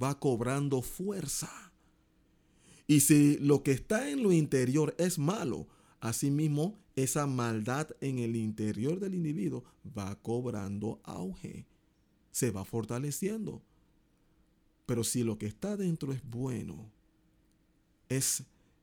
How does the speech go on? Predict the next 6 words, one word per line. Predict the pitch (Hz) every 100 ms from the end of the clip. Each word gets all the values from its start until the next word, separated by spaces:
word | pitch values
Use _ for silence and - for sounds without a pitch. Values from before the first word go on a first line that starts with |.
| _
eh, | 107 117 58 - 92 -
eh, | - - - 113
justo, | - 165 - - 95 - _ _ _ _ _ _ _ _ _ _
agradable, | 120 110 110 107 135 117 107 110 - _
santo, | - - 123 120 - 92 -
limpio, | 113 143 156 123 110 92